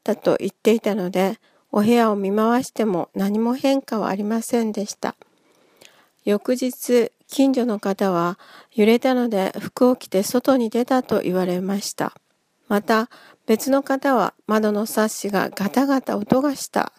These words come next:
と言われたそうです。震度五弱といえば、かなり揺れるはずなのに、不思議なことに全く揺れを感じることもなかっ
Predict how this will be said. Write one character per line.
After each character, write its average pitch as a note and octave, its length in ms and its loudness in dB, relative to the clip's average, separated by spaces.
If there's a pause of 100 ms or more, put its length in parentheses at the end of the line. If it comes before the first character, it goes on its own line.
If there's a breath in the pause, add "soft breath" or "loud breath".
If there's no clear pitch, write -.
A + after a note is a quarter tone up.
(100)
と B3+ 140 0
言 A3 100 2
わ G#3+ 100 2
れ F3+ 100 -2
た G3 160 -4
そ F#3+ 200 -4
う - 80 -2
で - 140 -4
す。 - 200 -10 (640 soft breath)
震 C4 340 2
度 A3 140 -2
五 A3+ 240 0
弱 - 400 -4
と G3 160 0
い G3 80 2
え G3+ 100 0
ば、 F3 280 -8 (340 soft breath)
か - 180 0
な D4 200 4
り F#3 220 -4
揺 G3+ 120 -2
れ G#3+ 140 2
る A3+ 120 0
は A#3 160 -2
ず A3 140 -4
な A3 160 0
の G3+ 160 -4
に、 E3+ 260 -4 (360 soft breath)
不 - 80 -6
思 G#3+ 80 2 (140)
議 A#3 180 2
な A3+ 140 0
こ A3+ 180 -6
と A3 160 2
に G3 240 -2
全 G#3 540 0
く B3 260 -2
揺 G3+ 140 0
れ A#3 140 2
を A3+ 100 2
感 A#3+ 320 0
じ C4+ 160 0
る C4+ 120 0
こ C#4 140 2
と C#4 120 0
も B3+ 140 0
な G#3 120 -2
か G3+ 140 -2
っ F3+ 60 -4